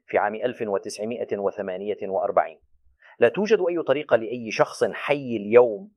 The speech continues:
يدعي أنه يهودي لإثبات ذلك من ناحية الأنساب. لقد كان يسوع قادرًا على إثبات ذلك، ولم يكن نسبه أبدًا حتى يومنا هذا محل نزاع بين اليهود. حتى اليهود المتشددين اليوم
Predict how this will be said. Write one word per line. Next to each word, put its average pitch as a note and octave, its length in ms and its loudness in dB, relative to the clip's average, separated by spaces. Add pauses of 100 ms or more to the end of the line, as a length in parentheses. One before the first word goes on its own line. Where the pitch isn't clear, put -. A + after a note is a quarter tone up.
(100)
يدعي A#2 640 2
أنه G2+ 400 -2
يهودي F2 480 -6 (160)
لإثبات G#2+ 520 4
ذلك C3 440 2
من G2+ 180 -6
ناحية G2 400 -4
الأنساب. E2+ 520 -8 (600)
لقد G#2 200 4
كان C#3 260 2
يسوع B2 400 4
قادرًا A2+ 520 4
على F#2+ 240 -2
إثبات F#2+ 360 0
ذلك، D#2+ 300 -6 (120)
ولم A2 280 4
يكن E3 320 0
نسبه C#3 640 0
أبدًا G#2 540 4 (120)
حتى C#3+ 380 4
يومنا B2+ 560 2
هذا F2 240 -2 (360)
محل C3 500 2
نزاع G#2 420 2
بين F2+ 220 -8
اليهود. F2 540 -4 (480)
حتى D#3 240 2
اليهود B2 320 2
المتشددين A2+ 800 -4
اليوم B2 420 2